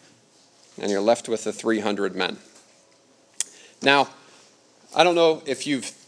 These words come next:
heard this story before or, uh, you've thought through it, but some have sought to see this as the Lord cutting away the dross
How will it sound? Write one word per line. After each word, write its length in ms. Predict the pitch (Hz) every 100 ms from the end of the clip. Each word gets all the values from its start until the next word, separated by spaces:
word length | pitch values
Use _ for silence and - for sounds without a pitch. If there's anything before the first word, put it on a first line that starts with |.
| _ _ -
heard 180 | 165 151
this 160 | 151
story 420 | - - 156 147 139
before 560 | 127 - - 143 160 - _ _
or, 340 | - 117 110 110
uh, 140 | 104
you've 280 | 104 117 117
thought 420 | - 151 151 -
through 240 | - 117 117
it, 120 | 139 - _ _ _ _ _
but 360 | - 131 120 -
some 400 | - - 214 285
have 240 | 202 131 110
sought 440 | - 170 175 -
to 120 | 123
see 300 | 113 - 170
this 540 | 147 101 104 - - - - - - -
as 220 | - 127 120
the 80 |
Lord 440 | 127 131 165 170 -
cutting 420 | - 180 175 160
away 360 | 135 127 147 151
the 160 | 120
dross 960 | 107 107 120 147 139 117 - - -